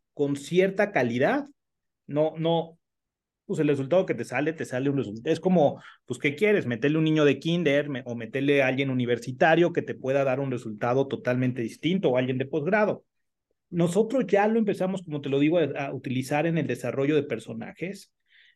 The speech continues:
Eh, de hecho, yo creo que mi equipo se va a enojar porque han querido decirlo muy públicamente y yo he sido muy, muy reacio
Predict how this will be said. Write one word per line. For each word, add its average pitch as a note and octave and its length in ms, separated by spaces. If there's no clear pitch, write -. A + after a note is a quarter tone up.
Eh, C3 380
de C#3 120
hecho, C#3 140
yo E3 140
creo D#3+ 120
que D#3 80
mi C3 100
equipo D3 280
se B2+ 80
va C#3 60
a - 20
enojar C#3 340
porque C3+ 260
han B2 120
querido C3 480
decirlo D3 500
muy D#3 280
públicamente D3+ 800
y C3+ 140
yo C3+ 120
he C#3 40
sido C#3 280
muy, C3+ 500
muy C#3 320
reacio B2+ 840